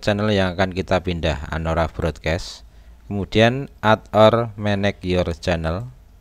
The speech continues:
Nah, di sini kita pilih Anora Broadcast, channel yang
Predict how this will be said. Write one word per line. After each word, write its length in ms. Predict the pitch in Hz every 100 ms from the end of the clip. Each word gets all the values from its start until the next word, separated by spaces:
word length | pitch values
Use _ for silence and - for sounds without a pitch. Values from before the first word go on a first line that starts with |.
| - - - - -
Nah, 80 | 90
di 160 | 87 90
sini 320 | 101 104 127
kita 320 | 127 - 107
pilih 400 | 95 101 107 120
Anora 400 | 98 95 92 90
Broadcast, 960 | 85 - 82 - 80 82 - - - -
channel 320 | 92 90 90
yang 160 | 85